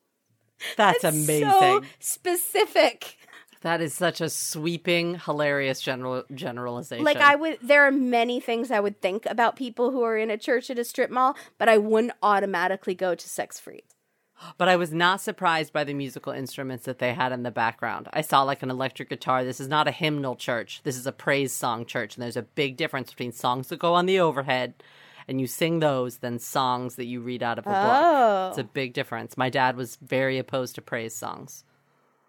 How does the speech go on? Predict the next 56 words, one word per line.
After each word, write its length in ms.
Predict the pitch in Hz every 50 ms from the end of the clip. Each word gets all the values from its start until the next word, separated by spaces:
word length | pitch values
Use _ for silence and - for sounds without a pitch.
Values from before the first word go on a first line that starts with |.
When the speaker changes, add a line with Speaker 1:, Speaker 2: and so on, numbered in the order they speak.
| _ _ _ -
Speaker 2:
Interesting. 800 | 233 233 - - - 320 - - - 220 160 113 - - 117 - -
Speaker 1:
Mm-hmm. 380 | 110 113 113 123 151 151 - -
Speaker 2:
Well, 160 | 190 226 226
he 220 | 226 - 302 403
seems 340 | 453 - - 494 403 294 214
very, 340 | - 247 - 220 190 269 - _ - - - - - - _
he 160 | _ - 403
was 180 | 508 494 -
very 460 | 240 233 214 208 226 220 226 214 208 196
particular. 340 | 185 220 185 180 220 269
Speaker 1:
He 120 | 269 233 180
was 100 | 139 120
very 420 | - 139 - - 139 135 131 127
Speaker 2:
<laughs> 20 | 262
I 140 | 311 359 466 508 523 494 480 453
don't, 80 | 403 -
Speaker 1:
my, 100 | 175 196
Speaker 2:
I'm 60 | 208
not 200 | - - - -
Speaker 1:
my 40 | 160
Speaker 2:
surprised 360 | 160 160 156 175 - 165 185 185
Speaker 1:
dad 200 | 170 151 147 139
Speaker 2:
he 60 | 139
Speaker 1:
was 140 | 143 123 117
Speaker 2:
switched 160 | - 151 -
churches 400 | - 294 254 190 - - 226 226 - -
so 140 | 196 214 214
many 160 | 202 180 160
Speaker 1:
very 300 | 151 151 151 151 147 143
Speaker 2:
times. 80 | 147 104
Speaker 1:
Old 200 | 139 139 127 123
Testament, 580 | - 131 127 - - - 123 120 117 110 - -
and 120 | - 127
I 160 | 123 127 135
would 280 | 143 147 147 127 131 - -
ha-, 140 | - 127 131
Speaker 2:
Wow. 140 | 202 202 180
Speaker 1:
have 220 | 170 131 127 -
to 100 | - 143
beg 320 | 120 - - 131 131 127 123
to 80 | 139 123
go 140 | 127 127
to 60 | 123 123
my 160 | 123 120 117
friend's 320 | - 127 123 123 120 -
church, 300 | - - 147 147 147 -
and 40 | 139
my 120 | 120 117
dad 260 | 117 - 117 110 113 -
did 100 | 110 113
not 260 | 120 120 120 123 -
like 240 | 135 131 120 117 -
it 120 | - -
if 60 | - - -
I 80 | 113 107
went. 220 | 107 98 - -